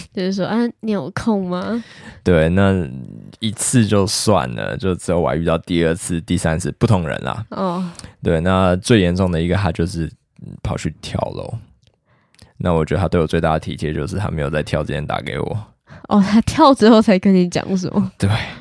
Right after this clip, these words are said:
Speaker 2: 如果他跟我讲完电话之后还跳的话，我肯定是
Speaker 1: 哦，你一定会，我觉得你走不出来。
Speaker 2: 对，那他目前康复得很不错啦，
Speaker 1: 嗯。
Speaker 2: 就是，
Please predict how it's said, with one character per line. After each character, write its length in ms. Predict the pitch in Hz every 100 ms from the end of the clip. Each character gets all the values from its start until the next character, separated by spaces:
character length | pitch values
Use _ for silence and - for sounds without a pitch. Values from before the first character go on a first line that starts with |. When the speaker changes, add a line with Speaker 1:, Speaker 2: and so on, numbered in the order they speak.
| - _ _ - 82 71
Speaker 2:
如 160 | 113
果 80 | 110
他 160 | 107 107
跟 120 | 110
我 80 | 113
讲 140 | 110
完 80 | 101
电 120 | 110
话 80 | 107
之 80 | 104
后 40 | 104
还 140 | 95
跳 240 | - 104
的 80 | 95
话， 100 | 101
我 160 | 92 92
肯 180 | - 87
定 220 | 85 87
是 260 | 98 95 -
Speaker 1:
哦， 180 | 208 208
你 220 | 220 190
一 60 |
定 260 | 196 233 226
会， 160 | 233 190
我 140 | 170
觉 100 | 185
得 80 | 196
你 140 | 185
走 160 | 175 175
不 120 | 175
出 300 | 202 214 180
来。 260 | 190 - 277
Speaker 2:
对， 300 | 294 240 147 - - - - - - 135 123 95
那 480 | 110 107 101 95 92 -
他 400 | 113 107 110 110 107 -
目 240 | 160 139
前 360 | 127 101 95 95 -
康 240 | - 123 120
复 100 | 123
得 140 | 90
很 160 | 101 82
不 80 | 82
错 260 | - 87
啦， 160 | 58 50 113
Speaker 1:
嗯。 80 |
Speaker 2:
就 60 | 190
是， 420 | - 87 85 90